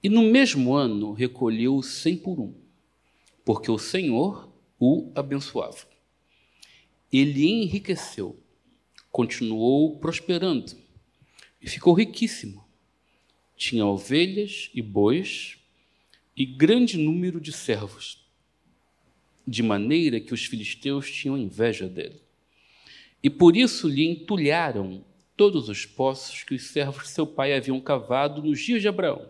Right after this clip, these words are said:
enchendo-os de terra. Abimeleque disse a Isaque: "Saia da nossa terra,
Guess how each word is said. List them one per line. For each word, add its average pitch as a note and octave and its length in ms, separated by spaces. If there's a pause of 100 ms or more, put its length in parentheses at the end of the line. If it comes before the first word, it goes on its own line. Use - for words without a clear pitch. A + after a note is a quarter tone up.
(760)
enchendo-os E3+ 800
de C3 100
terra. G#2 480 (1000)
Abimeleque G3+ 720
disse A#2 320
a G#2+ 40
Isaque: G2+ 500
"Saia A3 280
da C#3 120
nossa A#2+ 280
terra, G2+ 480